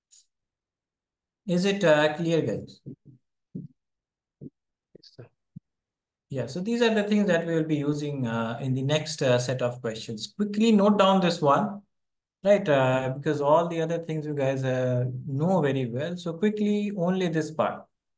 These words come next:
Speaker 1: Note down only this part. And then we will do a couple of questions. And then I have to talk about free fall, and then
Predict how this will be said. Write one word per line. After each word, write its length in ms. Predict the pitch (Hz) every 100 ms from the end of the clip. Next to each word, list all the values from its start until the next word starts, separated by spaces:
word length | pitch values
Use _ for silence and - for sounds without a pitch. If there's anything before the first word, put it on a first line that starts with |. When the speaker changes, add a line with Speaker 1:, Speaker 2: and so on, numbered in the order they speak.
| _ - - - _
Speaker 1:
Note 280 | 139 160 165
down 260 | 156 156 147
only 240 | 135 139
this 220 | 123 117
part. 280 | - - - _ _ _ _ _ _ _ _ _ - _ _
And 200 | 165 165
then 380 | 165 170 196 196
we 80 | 180
will 160 | 165 151
do 260 | 156 160
a 280 | 151 156 127
couple 260 | 123 - 117
of 160 | 110
questions. 680 | - 101 - 135 - 123 - _ _ _ _ _ _ _ _ _ _ _ _ _ _ _ _ _ -
And 180 | 143 147
then 140 | 156
I 120 | 147
have 280 | 135 139 143
to 320 | 139 139 139 139
talk 220 | 123 123
about 380 | 131 123 120 -
free 360 | - 147 160
fall, 680 | 160 160 151 147 147 156 165 -
and 320 | 123 123 123
then 680 | 127 131 135 151 160 165 160